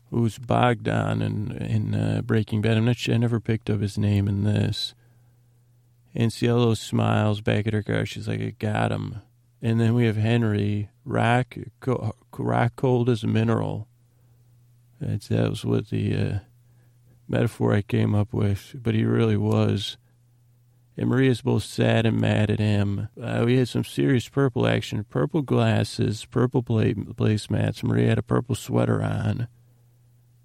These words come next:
Uh, then there's some, uh, a knock at the door. It's some cop, and I th-,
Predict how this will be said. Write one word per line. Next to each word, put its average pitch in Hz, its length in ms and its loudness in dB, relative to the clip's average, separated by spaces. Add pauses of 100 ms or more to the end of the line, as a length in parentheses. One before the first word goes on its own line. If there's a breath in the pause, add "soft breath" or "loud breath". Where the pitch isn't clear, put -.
(160)
Uh, 110 280 2
then 123 200 4
there's 123 240 2
some, 113 420 0
uh, 107 260 -2
a 110 120 2
knock 113 320 2
at 110 80 0
the 107 80 -8
door. 113 180 4
It's - 140 -4
some 113 260 2
cop, 110 760 0
and 110 160 -2
I 110 100 2
th-, - 320 -8